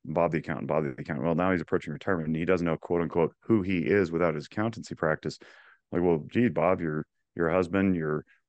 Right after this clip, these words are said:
um, you know, part-time home brewer, you have children, you have grandchildren,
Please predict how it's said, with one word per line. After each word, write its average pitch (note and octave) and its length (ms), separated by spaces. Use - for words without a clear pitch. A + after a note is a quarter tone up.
um, D#2 380
you D2+ 80
know, D#2+ 60
part-time F2 380
home F#2+ 220
brewer, F2+ 400
you D2+ 300
have D#2+ 180
children, F#2 380
you D2+ 120
have D2+ 140
grandchildren, F2+ 760